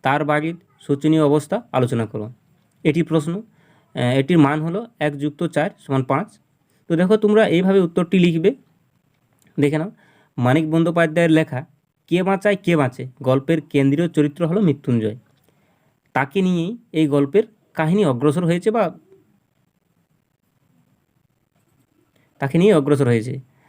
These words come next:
তারপর দেখো এখানে, এখানে মৃত্যুঞ্জয় হলেন এক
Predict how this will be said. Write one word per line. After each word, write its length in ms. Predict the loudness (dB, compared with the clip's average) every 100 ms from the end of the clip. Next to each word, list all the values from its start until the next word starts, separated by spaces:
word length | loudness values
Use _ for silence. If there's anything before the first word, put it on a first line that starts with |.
| _
তারপর 220 | -2 0
দেখো 220 | 0 2 0
এখানে, 340 | 0 -2 -4 -12 _ _ _ _ _ _ _ _ _ -8
এখানে 260 | -2 0 2
মৃত্যুঞ্জয় 500 | 0 0 0 2 2
হলেন 340 | 2 0 -2 -10 _ _ _ _
এক 160 | -2